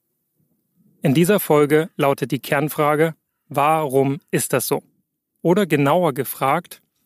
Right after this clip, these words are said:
was ist die Psychologie dahinter, hinter dem Thema Änderungen beziehungsweise Veränderungen und dem Wandel der Dinge über die Zeit? Und was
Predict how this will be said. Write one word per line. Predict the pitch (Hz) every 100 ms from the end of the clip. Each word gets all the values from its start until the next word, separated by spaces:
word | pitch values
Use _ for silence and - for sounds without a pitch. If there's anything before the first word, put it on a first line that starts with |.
| _
was | 143 151
ist | 233 -
die | 170
Psychologie | - 151 156 143 131 170 170
dahinter, | 165 160 - 175 175 - 131 120 _ _ _
hinter | - 214 220 156
dem | 139 131
Thema | - 143 135 -
Änderungen | 151 160 151 139 131 147 156 -
beziehungsweise | 147 - 143 135 139 139
Veränderungen | - - 160 175 139 127 127 143 165 196 - _ _ _
und | - 196 202 - -
dem | 135 123
Wandel | 156 151 156 151
der | 139 120
Dinge | 123 139 139
über | 135 127
die | 135 131
Zeit? | - 123 131 - _ _ _ _ _ _ _ -
Und | 196 156
was | 139 -